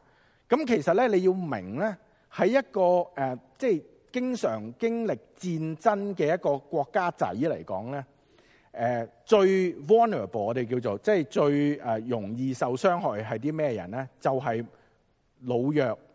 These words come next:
同埋呢，誒，年幼嘅。咁呢啲係最容易呢，受到傷害。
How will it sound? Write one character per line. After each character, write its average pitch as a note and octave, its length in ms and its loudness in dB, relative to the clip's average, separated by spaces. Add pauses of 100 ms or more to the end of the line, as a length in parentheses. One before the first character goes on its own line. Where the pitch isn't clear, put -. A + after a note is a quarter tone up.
(100)
同 G#2 160 -8
埋 G2 260 -4
呢， D3+ 240 0 (240)
誒， G2+ 320 -6
年 G#2+ 280 -6
幼 B2+ 80 -2 (140)
嘅。 A2 200 -6 (540)
咁 F#3+ 120 -2
呢 C4+ 180 0
啲 C4 120 4
係 F#3 120 6
最 F3 560 4
容 A#2 320 -2
易 C3+ 140 2
呢， F#3+ 160 2
受 C#3 220 -2
到 C3+ 100 0
傷 E3+ 300 2
害。 E3+ 120 -2